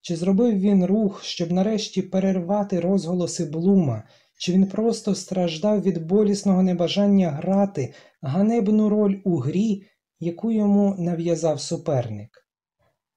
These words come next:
Пріс повернувся до більярдного столу, подивився на кулю, а потім озирнувся на Блума.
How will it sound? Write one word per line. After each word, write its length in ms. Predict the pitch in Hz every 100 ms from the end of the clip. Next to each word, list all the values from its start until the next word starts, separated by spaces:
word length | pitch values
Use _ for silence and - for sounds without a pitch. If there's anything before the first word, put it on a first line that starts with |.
| _ - - -
Пріс 260 | - 233 226
повернувся 580 | 180 165 180 220 196 175
до 120 | 165
більярдного 640 | 165 170 180 165 156 156
столу, 600 | 147 - 214 214 180 156 -
подивився 560 | 160 180 240 220 - 190
на 140 | 170
кулю, 540 | - 220 226 190 160 - _ -
а 80 | 151
потім 320 | 247 247 220
озирнувся 680 | 165 165 160 156 147 160
на 140 | 147 151
Блума. 540 | 147 143 123 107 107